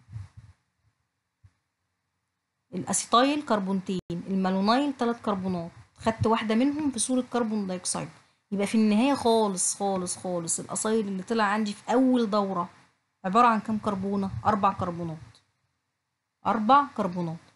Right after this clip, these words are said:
طيب انا لو ببني فاتي اسيد طوله ستاشر كربونة، انا لازم هكرر الدورات دي كذا مرة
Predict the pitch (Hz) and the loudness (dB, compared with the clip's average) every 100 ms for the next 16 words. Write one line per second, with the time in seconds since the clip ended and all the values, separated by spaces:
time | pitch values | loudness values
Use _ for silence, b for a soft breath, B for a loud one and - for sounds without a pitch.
0 | _ _ - 196 160 - 226 233 226 208 | _ _ -4 -2 -2 2 4 6 4 2
1 | 226 226 220 208 - _ - 233 240 247 | 0 2 0 0 -6 _ -6 -4 -2 -2
2 | 254 285 254 - - _ - 254 285 311 | -2 -2 -4 -10 -18 _ 0 4 6 4
3 | 277 - - 254 262 247 - 208 190 185 | 0 -2 0 2 2 -2 -2 -4 -2 -4
4 | 170 170 _ _ _ _ _ _ _ _ | -4 -8 _ _ _ _ _ _ _ _
5 | _ _ - 220 214 226 240 214 190 185 | _ _ -2 2 6 6 4 2 -2 0
6 | 240 214 196 180 185 185 214 214 226 349 | 0 0 -2 -2 -2 0 -2 -2 -2 -2
7 | - 226 208 208 247 302 359 | -2 -4 0 2 2 2 -2